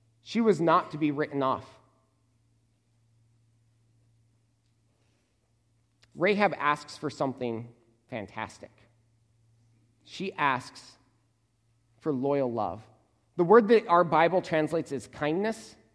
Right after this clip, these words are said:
is the same word that we talked about last week when we talked about God's covenant love for his people, chesed, is the word that Rahab now used and says, "Please show me chesed.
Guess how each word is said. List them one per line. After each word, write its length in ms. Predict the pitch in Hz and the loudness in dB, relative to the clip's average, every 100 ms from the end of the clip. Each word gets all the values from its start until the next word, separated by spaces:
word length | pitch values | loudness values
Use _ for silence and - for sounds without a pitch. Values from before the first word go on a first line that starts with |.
| _ _ _ _ _ _ _ _ | _ _ _ _ _ _ _ _
is 160 | 175 151 | -6 -4
the 80 | 170 | -4
same 360 | - 240 262 | 2 6 6
word 200 | 233 226 | 6 6
that 100 | 196 | 4
we 80 | 180 | -2
talked 340 | 185 196 190 | 2 4 4
about 200 | 196 175 | 4 4
last 400 | 165 170 214 - | 4 4 2 0
week 420 | 160 156 - - - _ _ _ _ _ _ _ _ _ _ _ _ _ _ _ _ _ - | -4 -4 -4 -14 -20 _ _ _ _ _ _ _ _ _ _ _ _ _ _ _ _ _ -4
when 100 | 185 | -2
we 100 | 170 | 2
talked 280 | 196 180 | 4 4
about 240 | 190 165 151 | 4 2 4
God's 340 | 170 180 175 | 4 6 2
covenant 440 | - 196 190 196 170 | 0 2 2 0 2
love 240 | 175 180 | 0 0
for 100 | 175 | -4
his 180 | 165 - | -8 -8
people, 480 | - 160 147 170 - _ _ - | -8 -4 -4 -4 -10 _ _ -6
chesed, 640 | 170 - 196 156 160 208 - - _ _ _ _ _ _ _ _ _ _ _ | -6 0 2 4 2 -2 -10 -20 _ _ _ _ _ _ _ _ _ _ _
is 180 | 196 165 | -2 4
the 80 | 196 | 4
word 320 | 185 247 208 | 8 6 6
that 160 | 226 - - - | 4 2 -10 -14
Rahab 480 | 156 185 254 220 202 | 0 4 4 4 2
now 200 | 170 170 | 4 2
used 360 | 151 143 156 160 | 2 0 -2 -2
and 120 | 160 | 0
says, 240 | 175 160 - - _ | 2 0 -2 -20 _
"Please 480 | - 240 277 277 - - | -4 2 2 2 -2 -10
show 320 | - 240 226 | 2 6 6
me 320 | 214 208 208 - - - | 6 4 0 -10 -20 -8
chesed. 560 | 175 160 180 143 104 | -6 -4 0 0 -2